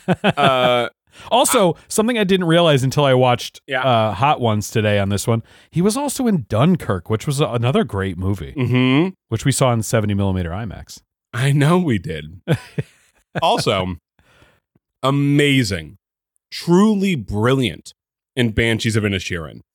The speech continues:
Speaker 1: Oh, see, I gotta watch that.
Speaker 2: Oh my God, that movie.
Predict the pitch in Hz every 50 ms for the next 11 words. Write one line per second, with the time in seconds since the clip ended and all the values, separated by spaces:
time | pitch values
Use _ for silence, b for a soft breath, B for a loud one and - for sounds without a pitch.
0 | _ _ _ _ - 135 135 135 131 - - 147 131 120 123 123 - 135 135 123
1 | 104 107 110 110 - - - 87 73 71 - _ _ _ _ _ _ _ _ _
2 | _ - 131 127 127 120 110 101 90 107 101 98 95 85 92 90 87 92 90 87
3 | 87 85 85 85